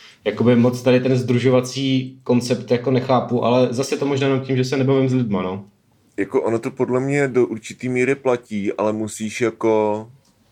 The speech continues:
Speaker 2: jako specificky to chtít dělat, tady tohle.
Speaker 1: No, jasně,
Speaker 2: No.
Speaker 1: a musíš, musíš být jako
Speaker 2: No.
Speaker 1: open tomu a musíš prostě přijít a říct: „Zdar, borci“, což bych řekl ostrovem Macochy. A
Speaker 2: <laughs>
Speaker 1: prostě bavit se s někým. Oni by se asi nechali, že jo, jako když budou nachcený, tak prostě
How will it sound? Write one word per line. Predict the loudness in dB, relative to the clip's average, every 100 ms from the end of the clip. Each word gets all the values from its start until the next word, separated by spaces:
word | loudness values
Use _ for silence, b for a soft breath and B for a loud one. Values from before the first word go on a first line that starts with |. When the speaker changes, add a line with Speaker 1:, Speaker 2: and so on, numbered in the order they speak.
| _ _ _
Speaker 2:
jako | -6 -4 -4
specificky | -4 -6 -6 -10 -8 -2
to | -2
chtít | -2 -6 -2
dělat, | 2 2 2 -4
tady | -8 -8
tohle. | -6 -6 -6 -8 _ _ _ 2
Speaker 1:
No, | 4 6 4
jasně, | 2 0 0
Speaker 2:
No. |
Speaker 1:
a | 0
musíš, | 0 -4 -8 -6
musíš | -4 -4
být | -2 0
jako | 2 2 0
Speaker 2:
No. | 0
Speaker 1:
open | 0 2
tomu | 0 2 4 4
a |
musíš | 0 -2 -6
prostě | -6 -6 -2 -4
přijít | -2 -6 0
a | 0
říct: | 0 0
„Zdar, | 0 0
borci“, | 2 -2 0 2 2 0 -6 -14 _ _ _
což | -6
bych | -4 -4
řekl | -4 -4 -6
ostrovem | -6 -4 0 2
Macochy. | 2 0 0 -4 B B B
A | 0 2
Speaker 2:
<laughs> | 4
Speaker 1:
prostě | 2 2
bavit | 2 2 2
se | 0
s |
někým. | 0 0 0 2
Oni | 2
by | 2
se | 2 2
asi | 2 0
nechali, | 0 0 2 2
že | 2
jo, | 2 0
jako | -2 -4
když | -2
budou | -2 -2
nachcený, | -2 -6 -4 -4
tak | -6 -10
prostě | -12 -2 0